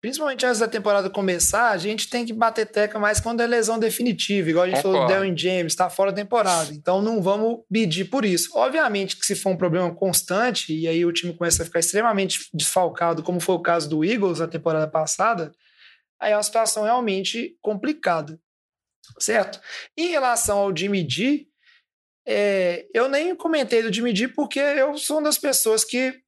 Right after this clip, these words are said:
Speaker 1: confio que ele vai evoluir, não enxergo só como Q B de sistema.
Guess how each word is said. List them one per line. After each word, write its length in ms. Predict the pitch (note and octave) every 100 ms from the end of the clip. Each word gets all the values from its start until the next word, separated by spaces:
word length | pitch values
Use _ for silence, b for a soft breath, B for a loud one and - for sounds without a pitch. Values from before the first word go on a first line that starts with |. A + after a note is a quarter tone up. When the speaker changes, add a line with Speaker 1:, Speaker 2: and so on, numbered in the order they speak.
| _
Speaker 1:
confio 500 | - C4+ D4 G#3+ A3
que 140 | G#3+ G#3+
ele 240 | G#3+ A#3
vai 280 | E3 F#3 G3
evoluir, 520 | F#3 G3+ F3+ E3+ G3+
não 160 | F#3+ G3
enxergo 480 | F#3 - F3+ F#3
só 180 | F3+ G#3
como 240 | - F3 E3+
Q 140 | F3
B 120 | E3+
de 60 | E3+
sistema. 460 | - - A3 A#3